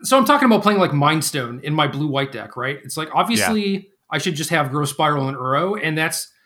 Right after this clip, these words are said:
Speaker 1: that's what the standard blue-white decks did once they had Growth Spiral and Uro. It's just they became Bant decks, and they became better as a result. And I'm not even really playing
Speaker 2: Yeah.
Speaker 1: counter magic, so it does make sense to me, but I wanted to start pure.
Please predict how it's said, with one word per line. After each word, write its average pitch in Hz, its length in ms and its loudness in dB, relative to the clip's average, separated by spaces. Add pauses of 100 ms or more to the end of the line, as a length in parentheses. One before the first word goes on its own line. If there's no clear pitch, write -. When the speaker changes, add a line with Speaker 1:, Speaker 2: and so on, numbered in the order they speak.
(220)
Speaker 1:
that's 175 280 -2
what 165 460 -2 (100)
the 147 300 -2
standard 143 400 -2
blue-white 139 360 -2
decks 117 240 -8
did 123 360 -6
once 123 300 -10
they 127 120 -8
had 120 160 -10
Growth 123 200 -10
Spiral 117 300 -10
and 127 100 -14
Uro. 120 280 -10
It's 120 140 -12
just - 240 -12
they 139 120 -6
became 131 340 -10
Bant 208 220 -2
decks, - 400 -16 (200)
and 123 480 -12 (320)
they 131 160 -4
became 135 480 -4
better 143 340 -2
as 135 160 -4
a 139 40 -6
result. 127 420 -6
And 147 80 -2
I'm 226 120 4
not 180 160 4
even 151 160 -2
really 147 200 -2
playing 156 200 -4
Speaker 2:
Yeah. - 60 -8
Speaker 1:
counter 190 220 4
magic, 113 340 -8
so 160 180 -6
it 151 80 -6
does 226 200 -2
make 170 160 -2
sense 160 260 -6
to 123 80 -12
me, 117 220 -14
but 143 160 -6
I 160 120 2
wanted 160 360 -2
to 139 120 -12
start 139 440 -4
pure. - 360 -16